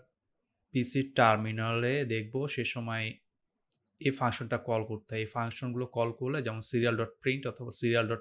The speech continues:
প্রিন্ট এলএন, মানে প্রিন্ট লাইন, এটা কল করলে আমরা স্পেসিফিক মেসেজটা দেখতে পাবো। তো এখানে একটু খেয়াল করে দেখেন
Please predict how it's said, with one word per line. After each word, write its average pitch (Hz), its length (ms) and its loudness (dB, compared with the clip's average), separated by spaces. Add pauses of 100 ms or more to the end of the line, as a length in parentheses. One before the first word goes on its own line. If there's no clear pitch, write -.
প্রিন্ট 139 220 0 (560)
এলএন, 120 420 4 (120)
মানে 107 180 -6
প্রিন্ট 120 360 -4
লাইন, 110 300 0 (640)
এটা 131 180 4
কল 131 300 2
করলে 160 280 0
আমরা 113 520 0 (140)
স্পেসিফিক 139 680 -2
মেসেজটা 117 460 -2
দেখতে 113 320 -2
পাবো। 101 320 -2 (760)
তো 123 220 -2
এখানে 160 240 0
একটু 196 140 2
খেয়াল 156 300 2
করে 139 240 2
দেখেন 117 400 -2